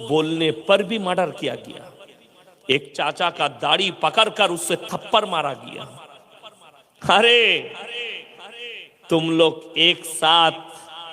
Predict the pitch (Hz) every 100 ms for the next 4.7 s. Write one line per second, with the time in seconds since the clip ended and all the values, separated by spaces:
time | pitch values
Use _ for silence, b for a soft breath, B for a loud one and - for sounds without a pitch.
0 | 175 _ - _ 156 - 151 165 151 147
1 | 151 135 - 135 - 151 - 143 127 _
2 | 170 151 147 _ _ _ _ 156 _ _
3 | - - 226 269 262 262 277 277 277 247
4 | - - 214 277 262 220 226